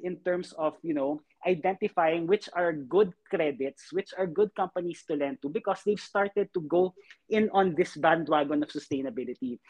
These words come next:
So napipilitan na tayo ngayon to have that conversation with our clients na, Okay, let's start doing ano, let's improve our sustainability, ano. Let's,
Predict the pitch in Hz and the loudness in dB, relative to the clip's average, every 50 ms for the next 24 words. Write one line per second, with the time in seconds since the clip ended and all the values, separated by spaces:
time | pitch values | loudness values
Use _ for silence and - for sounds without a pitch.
0 | - - - - 233 247 269 277 277 285 269 277 277 254 247 240 220 - 240 226 | -20 -12 -2 2 4 6 6 6 6 4 4 4 2 2 2 2 2 4 4 4
1 | - 185 - 190 175 175 175 175 165 160 151 160 156 208 196 - 214 220 202 220 | 4 4 4 6 6 6 6 4 4 4 2 2 0 0 -2 0 0 -2 -2 -4
2 | 220 - - 196 175 156 156 165 156 - 160 147 135 - 147 143 143 143 143 135 | -4 0 0 0 2 2 0 0 0 0 0 -2 0 -2 -2 -2 0 0 -2 -2
3 | 139 143 127 117 123 127 107 - 151 143 135 _ _ _ _ _ - - 226 220 | -2 -4 -8 -6 -8 -10 -8 -6 -6 -6 -8 _ _ _ _ _ 0 0 2 4
4 | 247 240 233 240 233 - - - 247 247 240 - 214 220 214 226 220 220 208 196 | 4 4 4 4 2 0 -6 -4 -4 -4 -4 -4 -2 0 2 2 2 2 2 4
5 | 196 196 196 190 175 - - _ _ - - 220 - 202 233 214 - - - 214 | 4 6 6 4 4 0 -4 _ _ -2 -2 -2 0 0 -2 -2 -2 -2 -2 0
6 | 247 254 220 - 170 190 196 196 185 - 196 - - 185 175 170 170 151 139 156 | 0 0 0 0 2 2 2 2 2 -2 -6 -6 -2 -2 0 0 0 -2 -2 -2
7 | 151 156 - - 139 139 131 127 127 127 127 127 - 185 185 - | -2 -2 -2 -2 -2 -2 -2 -4 -6 -8 -8 -8 -6 -8 -8 -8